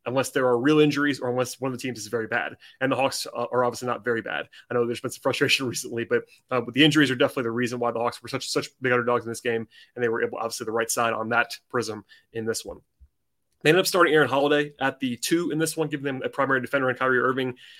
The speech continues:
It was the same starting five that had happened in the second half on Wednesday.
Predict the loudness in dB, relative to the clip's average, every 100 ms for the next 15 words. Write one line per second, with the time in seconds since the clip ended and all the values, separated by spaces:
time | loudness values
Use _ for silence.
0 | -6 -4 0 4 4 4 0 -2 -2 2
1 | 2 2 0 0 -2 -2 -4 -4 -4 -4
2 | 0 0 0 -6 -4 0 0 2 2 2